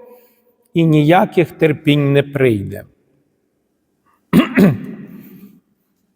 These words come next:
І звідки тоді будемо знати, що ми любимо Його? Тільки тоді, коли ми почнемо долати життєві перепони у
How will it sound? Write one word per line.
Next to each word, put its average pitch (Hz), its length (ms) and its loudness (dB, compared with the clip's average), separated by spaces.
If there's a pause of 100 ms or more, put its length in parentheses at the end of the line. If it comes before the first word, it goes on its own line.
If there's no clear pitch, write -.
(120)
І 160 120 4
звідки 165 420 2
тоді 151 260 0
будемо 151 420 2
знати, 147 480 -2
що - 200 -8
ми 143 140 -2
любимо 120 460 -2
Його? 104 300 -10 (3000)
Тільки 151 340 0
тоді, 143 800 0 (960)
коли 156 300 4
ми 170 180 2
почнемо 156 600 0
долати 147 580 2
життєві 131 580 -6
перепони 139 840 -2 (680)
у 208 400 4